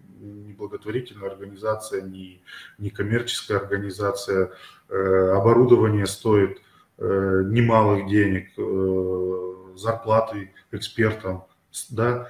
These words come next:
стоит отметить, да, что штат экспертов стремительно стареет.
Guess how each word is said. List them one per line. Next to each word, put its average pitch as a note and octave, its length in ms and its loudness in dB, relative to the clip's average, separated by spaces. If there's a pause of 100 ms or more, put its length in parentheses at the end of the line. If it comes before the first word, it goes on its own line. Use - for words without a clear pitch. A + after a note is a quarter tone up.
(120)
стоит G#2+ 360 0
отметить, A2+ 520 -2
да, A#2 160 0
что G2+ 400 -2
штат G#2 380 -2
экспертов A2+ 520 -2
стремительно A2+ 640 0
стареет. B2 680 2